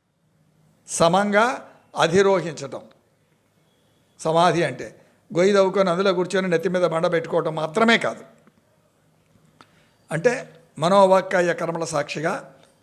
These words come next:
మానసికంగా, సమంగా ఆ ధర్మార్థ కామ మోక్షాలు చతుర్విధ ఫల పురుషార్థ సిద్ధికి అధిరోహించే క్షేత్రంలో అనుష్ఠానం చేయగలగటం.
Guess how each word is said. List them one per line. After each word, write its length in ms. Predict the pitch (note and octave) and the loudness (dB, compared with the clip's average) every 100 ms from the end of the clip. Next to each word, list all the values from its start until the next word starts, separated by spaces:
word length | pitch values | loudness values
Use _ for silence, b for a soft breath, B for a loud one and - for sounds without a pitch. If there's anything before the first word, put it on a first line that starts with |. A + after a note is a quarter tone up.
| - | -8
మానసికంగా, 1040 | C#3+ D#3+ G3+ G3 E3 E3 D3+ F3 - - _ - | 0 2 2 -2 -6 -4 -2 -2 -4 -12 _ -16
సమంగా 840 | - D#3+ F3 F3+ E3 F3+ A3+ - b b - | -4 -2 0 -2 -2 -4 -4 -12 b b -6
ఆ 120 | D#3 | -4
ధర్మార్థ 480 | C#3+ F3+ A3 G3+ F#3 | -4 -2 -2 -2 -4
కామ 320 | F3 F3+ F#3 | -2 -2 -2
మోక్షాలు 440 | E3+ F#3 F#3+ F3+ | -4 -4 -2 -2
చతుర్విధ 480 | D#3+ F3+ G#3 G3 F3+ | -2 -2 -2 -2 -2
ఫల 220 | E3+ F3 | 0 -2
పురుషార్థ 520 | E3+ F#3 F3+ F#3+ E3 | -2 -4 -2 -2 -2
సిద్ధికి 680 | E3 - B3+ G#3+ B3+ E3+ C3 b b b - | -4 -4 -2 0 0 -4 -8 b b b -4
అధిరోహించే 640 | D#3 A#3+ A#3+ F#3 D#3+ F3+ | 0 6 6 4 -4 -8
క్షేత్రంలో 640 | C#3 - F#3+ F#3+ F#3 D3 A2+ b b b b _ _ _ _ _ _ _ - - - - - | -6 -2 -2 -2 -6 -6 -10 b b b b _ _ _ _ _ _ _ -20 -20 -20 -10 2
అనుష్ఠానం 540 | G#3+ C4+ - B3 G#3+ F#3 | 4 4 4 2 2 0
చేయగలగటం. 540 | F3 D#3 C#3+ C3+ A#2+ | 0 0 -4 -8 -14